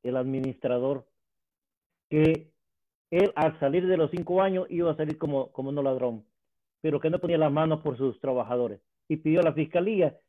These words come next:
para que hiciera la investigación pertinente. Realmente esa es una maniobra que deja mucho que decir.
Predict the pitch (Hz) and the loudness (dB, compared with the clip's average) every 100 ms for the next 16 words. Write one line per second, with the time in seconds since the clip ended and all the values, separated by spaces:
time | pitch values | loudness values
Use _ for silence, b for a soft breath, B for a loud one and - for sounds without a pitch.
0 | _ - 185 160 156 147 160 156 151 147 | _ 0 2 2 0 -2 0 2 2 2
1 | 147 147 139 131 143 139 147 127 - 127 | 0 0 -2 0 -2 -2 -2 -4 -4 -6
2 | 123 107 - - _ _ _ _ _ _ | -6 -8 -14 -20 _ _ _ _ _ _
3 | _ - 139 151 160 147 135 131 120 135 | _ -4 -2 -2 -4 -4 -4 -4 -8 -10
4 | 127 117 123 135 135 127 _ _ _ - | -8 -8 -6 -2 -2 -4 _ _ _ -8
5 | 120 113 - _ _ 117 117 123 123 123 | -6 -8 -12 _ _ -20 -8 -6 -4 -4
6 | 120 123 123 117 107 120 | -6 -4 -2 -2 -2 -4